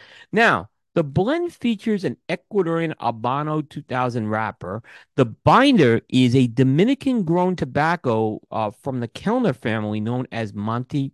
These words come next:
Plata. And the fillers consist of Dominican San Vicente, Dominican Habano, and Pennsylvania tobacco. Now, I mentioned, uh, some of the tobaccos coming from the Kellner family, and production for the cigar is coming out of the K B F facility in the Dominican Republic.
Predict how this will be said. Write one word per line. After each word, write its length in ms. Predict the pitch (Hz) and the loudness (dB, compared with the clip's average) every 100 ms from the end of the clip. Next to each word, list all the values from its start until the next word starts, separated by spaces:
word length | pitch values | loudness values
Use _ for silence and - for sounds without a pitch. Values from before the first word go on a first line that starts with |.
| _ | _
Plata. 440 | - 170 - - - _ _ _ - - - | -4 -2 -4 -10 -12 _ _ _ -20 -16 -4
And 120 | 127 | -2
the 80 | 123 | -2
fillers 420 | - 175 226 247 | 0 4 4 2
consist 380 | - 165 170 - | -2 -4 -4 -6
of 100 | 117 | -4
Dominican 460 | 110 101 127 170 | -2 -2 -2 -4
San 260 | 156 156 156 | -4 -4 -4
Vicente, 560 | 170 - 185 226 285 294 _ | -4 -4 -4 -4 -8 -10 _
Dominican 520 | 90 90 104 117 120 117 | -10 -6 -2 0 0 2
Habano, 380 | 139 185 226 - | 2 2 0 -2
and 180 | 117 - | -8 -8
Pennsylvania 840 | - 196 - 175 143 120 123 143 | -4 -4 0 -2 0 0 0 -2
tobacco. 720 | 143 160 175 185 - 80 - _ _ _ - - 151 | -4 -4 -2 -4 -6 -12 -14 _ _ _ -20 -6 2
Now, 80 | |
I 60 | 147 | 4
mentioned, 440 | 160 165 190 170 | 4 2 0 0
uh, 160 | 156 151 | 2 0
some 180 | 135 156 | 0 -6
of 60 | |
the 60 | 143 | -6
tobaccos 440 | 131 139 147 151 | -4 0 0 0
coming 240 | - 147 131 | -4 -4 -4
from 180 | - 113 | -6 -8
the 60 | |
Kellner 380 | - 220 294 277 | -2 2 4 4
family, 560 | 147 117 101 95 113 143 - - - - | 2 0 0 -2 -6 -8 -14 -20 -16 -4
and 240 | 151 139 | -2 0
production 840 | - 139 113 196 294 - 320 214 135 | -2 -4 2 4 2 0 0 0 -2
for 100 | 131 | -4
the 100 | 110 | -6
cigar 300 | - 120 120 | -6 -4 -2
is 100 | 110 | -4
coming 300 | - 147 135 | -6 -8 -6
out 160 | 135 135 | -6 -6
of 60 | |
the 100 | 117 | -6
K 340 | 110 - - 208 | -12 -12 -6 -4
B 180 | 170 180 | 2 2
F 160 | 254 | 2
facility 640 | - 165 - 104 92 92 101 | 0 -2 0 0 0 -4 -6
in 100 | 98 | -6
the 60 | |
Dominican 400 | 92 98 92 95 | -6 -8 -8 -10
Republic. 520 | 87 - 85 113 165 | -10 -8 -4 -2 -4